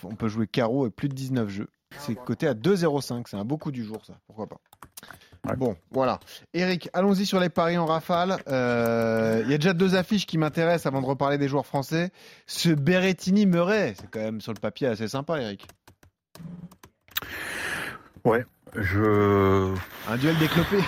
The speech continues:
Speaker 1: <laughs> on peut dire ça ou pas ?
Speaker 2: Oh, il est pas éclopé, Berrettini.
Speaker 1: Non, ça va mieux, ça va mieux, même s'il a eu des graves soucis de
Speaker 2: Non, il
Speaker 1: santé
Speaker 2: va
Speaker 1: il y a quelques, quelques mois. Enfin,
Speaker 2: Non, il a retrouvé la pêche, euh, il est très ambitieux, il a, il a fait demi-finale l'an passé, il faut pas l'oublier, le, la surface lui convient bien.
Speaker 1: Mm.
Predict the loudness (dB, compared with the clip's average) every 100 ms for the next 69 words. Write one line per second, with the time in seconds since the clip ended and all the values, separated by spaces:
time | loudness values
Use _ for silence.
0 | -2 -8 -14 -10 -8 -8 -6 -6 -6 -8
1 | -12 -16 _ -20 _ _ _ _ _ 0
2 | 2 2 0 0 2 4 4 2 0 0
3 | 0 2 0 0 0 -2 -2 -2 -2 -4
4 | -6 -10 -6 -6 -4 -4 -4 -4 -6 -8
5 | 0 0 0 0 0 0 -2 -4 -6 -6
6 | -8 -12 -12 -14 -16 -20 -12 -10 -10 -14
7 | _ -4 0 4 4 2 0 2 2 4
8 | 2 2 -2 -2 0 0 0 -2 -2 -2
9 | -2 0 2 2 0 -2 0 2 2 2
10 | 2 2 2 0 0 0 0 -2 0 2
11 | 2 2 0 2 2 2 0 0 0 0
12 | 0 0 2 0 -2 -8 -16 -12 -6 -4
13 | -2 0 0 -2 0 2 2 2 2 0
14 | -6 -20 -10